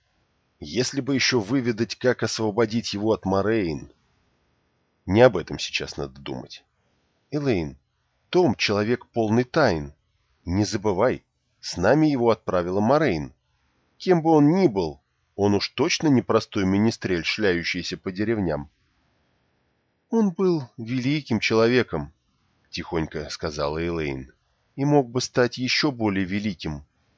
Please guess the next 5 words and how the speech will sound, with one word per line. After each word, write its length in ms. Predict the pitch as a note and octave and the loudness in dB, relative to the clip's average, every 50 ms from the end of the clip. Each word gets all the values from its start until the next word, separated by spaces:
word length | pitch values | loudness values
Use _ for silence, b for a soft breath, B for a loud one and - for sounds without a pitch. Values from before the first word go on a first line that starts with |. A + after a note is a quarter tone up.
| _ _ _ _ _ | _ _ _ _ _
если 360 | F2 E2 G2 F#2+ - - F#2 | -10 -8 -8 -8 -6 -8 -10
бы 140 | F2 E2+ F#2+ | -6 -4 -2
не 140 | F#2 F2+ F2+ | 0 0 -2
любовь». 500 | F2+ F#2 D#2+ D#2+ E2+ D#2+ D2+ - - _ _ _ _ _ _ _ _ _ _ _ _ _ _ _ _ _ _ _ | -2 -4 -6 -6 -6 -6 -6 -10 -20 _ _ _ _ _ _ _ _ _ _ _ _ _ _ _ _ _ _ _
Вот 240 | C#2 C#2 C#2 - | -12 -12 -12 -12